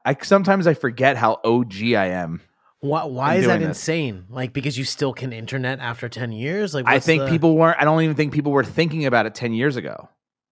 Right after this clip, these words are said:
Speaker 1: Like,
Speaker 2: Mm.
Speaker 1: it, doing what I do. Like, I explained what I did first. And then he was like, "How long you been, how long have you owned that?" And, "Ten years."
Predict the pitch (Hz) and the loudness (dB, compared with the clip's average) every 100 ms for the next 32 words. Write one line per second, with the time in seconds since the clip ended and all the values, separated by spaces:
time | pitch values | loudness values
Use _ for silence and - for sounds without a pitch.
0 | _ _ 139 131 123 156 185 185 165 147 | _ _ 0 2 0 2 4 4 4 4
1 | 131 120 104 85 101 139 147 123 - 139 | 4 0 -4 -6 0 2 2 2 -4 -2
2 | 123 117 113 104 110 127 117 87 82 - | -2 0 0 0 -4 -2 -2 -2 -6 -12
3 | _ _ - 113 73 - - _ _ _ | _ _ 0 2 2 -8 -16 _ _ _
4 | _ _ 113 117 117 113 107 143 151 147 | _ _ -4 -2 -2 -2 -2 2 2 2
5 | 131 123 127 - 139 156 151 143 135 139 | 2 0 -4 -2 2 4 2 -2 -2 0
6 | 123 120 127 139 76 - _ _ _ _ | -2 -2 0 0 -2 -12 _ _ _ _
7 | _ 78 - 101 87 98 139 | _ -18 -10 -8 -6 -6 -8